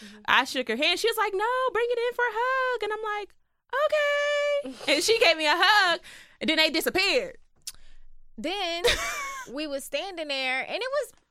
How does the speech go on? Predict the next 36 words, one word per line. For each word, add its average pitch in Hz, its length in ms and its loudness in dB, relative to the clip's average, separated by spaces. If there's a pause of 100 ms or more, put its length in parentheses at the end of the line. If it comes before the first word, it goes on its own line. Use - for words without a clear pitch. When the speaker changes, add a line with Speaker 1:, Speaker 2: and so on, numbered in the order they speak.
Speaker 3:
it 339 120 -2
was 392 120 -8
crowded. 233 480 0
So - 160 0
I 320 220 2
felt 311 440 -2
somebody 269 320 -2
grab 220 380 -2
my 208 240 -2
ass, 233 300 -4
like, 208 140 -6
literally 254 360 -4
cuff 269 420 -2
my 226 260 -2 (220)
cheek, 392 320 -4
right? 262 240 0 (440)
I 466 160 8
thought 403 240 4
somebody 330 340 2
was 277 140 -8
just 285 120 -8
trying 302 140 0
to 262 60 -8
get 220 140 -8
past 311 380 -2
me. 302 300 -8
I'm 294 120 -2
not 302 120 -2
thinking 240 400 -6
nothing 240 320 -6
of 277 200 -2
it. 285 160 -6 (460)
It 392 140 -2
was 427 140 -2
the 381 120 -2
fiance. 427 920 -2